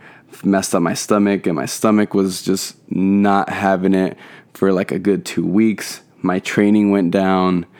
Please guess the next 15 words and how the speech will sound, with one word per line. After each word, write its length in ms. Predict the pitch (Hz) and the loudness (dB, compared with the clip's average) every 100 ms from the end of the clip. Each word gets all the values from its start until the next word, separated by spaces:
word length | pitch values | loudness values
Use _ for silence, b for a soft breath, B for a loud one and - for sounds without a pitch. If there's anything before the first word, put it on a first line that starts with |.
| B B B B | B B B B
like, 400 | - 87 82 - _ | -4 -2 -4 -8 _
or 100 | 90 | -2
my 160 | 90 90 | 0 -2
strength 580 | - - 107 104 - - - | -4 0 0 0 -4 -16 -14
suffered 500 | - 110 101 107 92 | -2 -2 2 0 2
because 280 | 101 110 98 | -2 -2 0
of 100 | 95 | 0
the, 360 | 95 87 82 78 | 0 0 -2 -2
the, 280 | 87 80 80 | -2 -2 -2
the 120 | 90 | -4
bug 340 | - 98 95 | 0 0 2
that 120 | 101 98 | 0 0
I 80 | |
had, 420 | 98 101 101 101 101 B B B - | 0 0 2 0 -4 B B B -8
and 500 | 87 90 87 85 | -4 -2 0 -2